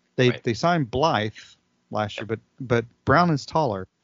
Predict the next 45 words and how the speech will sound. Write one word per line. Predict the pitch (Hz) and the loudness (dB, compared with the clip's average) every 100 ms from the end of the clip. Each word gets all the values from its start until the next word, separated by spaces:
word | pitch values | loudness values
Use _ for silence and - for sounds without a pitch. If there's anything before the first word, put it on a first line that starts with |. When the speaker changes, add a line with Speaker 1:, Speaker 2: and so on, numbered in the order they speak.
| _ _ | _ _
Speaker 1:
A | 131 | 2
lot | 160 269 | 4 4
of | 254 | 0
these | 190 - | -4 -4
players, | 160 151 143 123 | -2 0 0 -2
offensive | 135 123 135 117 | -4 -4 -4 -2
linemen | 113 123 120 104 | -2 0 0 -2
they're | 104 | -2
getting | 127 131 101 | -2 -2 -4
are | 104 | -4
now | 110 113 101 - _ | 0 0 -2 -8 _
longer | 110 113 120 147 113 101 - _ _ _ _ _ - | -4 2 4 4 0 -8 -14 _ _ _ _ _ -2
than | 123 | 2
they | |
Speaker 2:
Yep. | 113 | 2
Speaker 1:
were | 107 110 104 | 2 -2 -2
before, | 104 101 - 131 113 98 _ _ _ _ _ - | -6 -12 -6 -4 -4 -6 _ _ _ _ _ -12
instead | 110 123 | -2 -2
of | 107 | 0
six | 135 - - | -4 -6 -6
two, | 110 | -6
six | - - | -6 -16
three, | - 190 101 - _ _ _ _ _ - - | -4 -4 -4 -10 _ _ _ _ _ -20 -2
Speaker 2:
Yep. | |
Speaker 1:
which | 123 139 | 2 6
means | 156 135 | 4 4
you | 151 | 0
can | 131 | 2
add | 135 | 2
a | 131 | 2
little | 131 | 2
bit | 120 113 | 2 0
more | 113 104 | -2 -2
weight. | 165 143 _ _ _ _ _ _ _ _ - | -6 -8 _ _ _ _ _ _ _ _ 4
I'm | 165 | 6
not | |
Speaker 2:
Yes. | 160 | 8
Speaker 1:
saying | 156 135 | 6 4
it's, | 113 - | 2 2
they're | 127 | 0
better. | 113 226 107 104 - _ _ | 2 0 0 -2 -6 _ _
I'm | 123 123 | -4 -2
just | 131 | -2
saying | - 120 110 110 104 | 2 2 2 0 0
that | 117 107 | 2 2